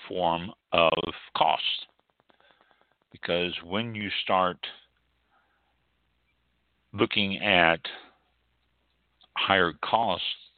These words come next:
because they gotta hire more people and try to get as anybody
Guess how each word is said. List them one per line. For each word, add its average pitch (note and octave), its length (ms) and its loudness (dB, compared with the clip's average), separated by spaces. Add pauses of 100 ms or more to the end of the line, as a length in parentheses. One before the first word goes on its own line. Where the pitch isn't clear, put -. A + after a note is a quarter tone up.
(640)
because E2+ 400 0
they F#2 80 -6
gotta D#2+ 240 2
hire F#2 260 2
more F2+ 260 2 (100)
people F#2 480 -6
and E2 140 -10
try F#2 140 2
to F2+ 80 -4
get F2 200 2
as D#2+ 160 -6 (160)
anybody F2 720 2